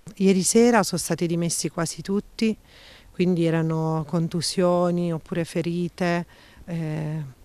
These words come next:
dovute alla caduta, tranne due ragazze, eh, una che è stata operata stanotte alla colonna vertebrale, sono stati messi sei chiodi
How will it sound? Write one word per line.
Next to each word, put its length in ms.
dovute 360
alla 160
caduta, 440
tranne 380
due 140
ragazze, 720
eh, 220
una 340
che 120
è 20
stata 320
operata 400
stanotte 720
alla 180
colonna 360
vertebrale, 920
sono 240
stati 320
messi 300
sei 180
chiodi 560